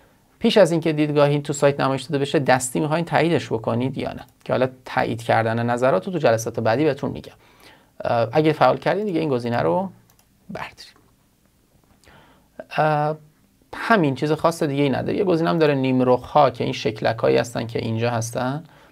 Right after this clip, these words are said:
این نمایش داده بشه، نشه، اشکال تصادفی باشه، چی باشه. ذخیرهٔ تغییرات.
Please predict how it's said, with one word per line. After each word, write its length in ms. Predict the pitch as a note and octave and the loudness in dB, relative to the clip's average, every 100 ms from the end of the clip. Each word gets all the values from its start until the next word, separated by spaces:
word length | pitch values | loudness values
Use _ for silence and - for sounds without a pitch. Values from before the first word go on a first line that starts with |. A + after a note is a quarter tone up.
| _ _ _ - - | _ _ _ -12 -2
این 180 | D#3+ | 0
نمایش 200 | C3+ C3 | 2 0
داده 220 | - B2+ C3 | 0 0 2
بشه، 440 | C3 B2+ A#2+ A2 | 0 0 0 0
نشه، 640 | A2 A#2 - A2 G#2+ G2+ G2 | -2 -6 -4 -4 -2 -4 -6
اشکال 500 | - A#2 - G#2+ G#2+ | -8 -8 -6 -4 -4
تصادفی 680 | A2 - A2+ G#2 G#2+ - B2 | -6 -6 -6 -6 -8 -6 -4
باشه، 520 | A#2+ A#2 A#2 - - - | -4 -4 -8 -8 -10 -10
چی 140 | - | -10
باشه. 280 | - - - _ _ _ _ _ _ _ _ _ - | -10 -20 -20 _ _ _ _ _ _ _ _ _ -2
ذخیرهٔ 320 | - - - | -2 -4 -10
تغییرات. 400 | - - - | -18 -20 -20